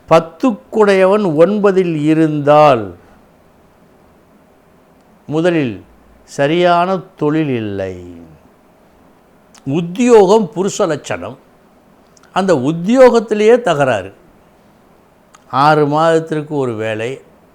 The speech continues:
அல்லது பல ஆண்டுகளாக வேலையில்லா கஷ்டம், அல்லது வேலையில் போதுமான வருவாய் இல்லை என்றெல்லாம் முதலில் அனுபவிப்பான்,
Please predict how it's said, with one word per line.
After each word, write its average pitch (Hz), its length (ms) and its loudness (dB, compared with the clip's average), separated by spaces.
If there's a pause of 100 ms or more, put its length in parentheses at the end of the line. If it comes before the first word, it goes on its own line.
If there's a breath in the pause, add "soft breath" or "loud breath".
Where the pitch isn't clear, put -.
அல்லது 180 260 2 (140)
பல 165 100 4 (220)
ஆண்டுகளாக 170 500 0 (160)
வேலையில்லா 143 600 -2 (280)
கஷ்டம், 117 500 -8 (1080 soft breath)
அல்லது 196 240 2 (180)
வேலையில் 165 640 0 (380 loud breath)
போதுமான 175 760 2 (140)
வருவாய் 180 520 -2 (260)
இல்லை 120 460 0 (1900)
என்றெல்லாம் 160 580 -2 (120)
முதலில் 156 400 -2 (180)
அனுபவிப்பான், 139 1300 0